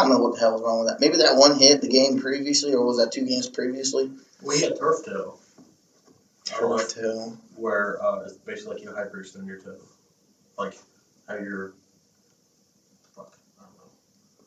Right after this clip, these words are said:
Speaker 1: So
Speaker 2: So if your foot's like this and you hyperextend your toe, like, it basically bends upwards.
Speaker 1: Okay, so you're saying that he's a girl. Okay, anyway. <laughs> But,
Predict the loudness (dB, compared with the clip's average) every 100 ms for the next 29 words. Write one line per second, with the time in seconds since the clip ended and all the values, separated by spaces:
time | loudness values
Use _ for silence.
0 | _ -4 -2 -2 -4 -4 -4 -4 -6 -4
1 | -4 -4 -8 -10 -10 -10 -12 -14 -16 -16
2 | -12 -8 -8 -10 _ _ _ _ _ _
3 | -20 -16 -12 -12 -14 -16 -16 -16 -16 -14
4 | -16 -18 _ _ _ _ _ _ _ _
5 | -8 -6 -4 -4 -4 -4 -4 -4 -4 -4
6 | -6 -8 -6 -6 -8 -10 -6 -2 -2 -2
7 | 2 6 8 6 4 6 6 4 2 2
8 | 2 2 -2 -4 -18 -20 -20 -20 6 10
9 | 10